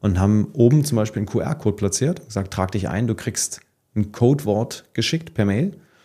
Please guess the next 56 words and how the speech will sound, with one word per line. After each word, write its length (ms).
Und 180
wenn 100
du 60
dieses 240
Codewort 400
vorne 260
dann 220
bei 100
dem, 340
bei 120
deiner 180
Eisbestellung 520
mit 120
angibst, 340
kriegst 240
du 60
zwei 240
kostenfreie 560
Toppings." 520
So, 180
das 120
heißt, 180
du 60
kriegst 300
für 80
ein 100
Topping, 420
also 180
ein 260
paar 160
Streusel 720
oder 400
ein 100
bisschen 320
Schoki, 300
weil 80
das 80
müssen 220
wir 80
ja 80
schon 160
unternehmerisch 560
lachen, 200
weil 120
wir 120
wissen, 220
was 160
ist 160
der 100
Selbstkostenpreis, 920
ist 160
lächerlich, 540
kriegst 320
du 40
eine 140
Kontaktdaten 1080